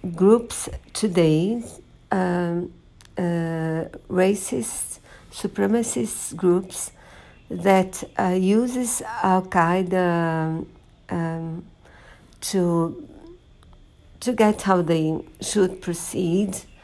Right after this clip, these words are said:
and also, um, use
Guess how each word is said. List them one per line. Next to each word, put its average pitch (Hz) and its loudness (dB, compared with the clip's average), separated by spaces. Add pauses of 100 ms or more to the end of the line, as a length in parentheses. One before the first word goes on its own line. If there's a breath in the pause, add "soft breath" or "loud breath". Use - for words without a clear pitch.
(580 loud breath)
and 190 2
also, 185 0 (400)
um, 185 0 (220)
use 196 2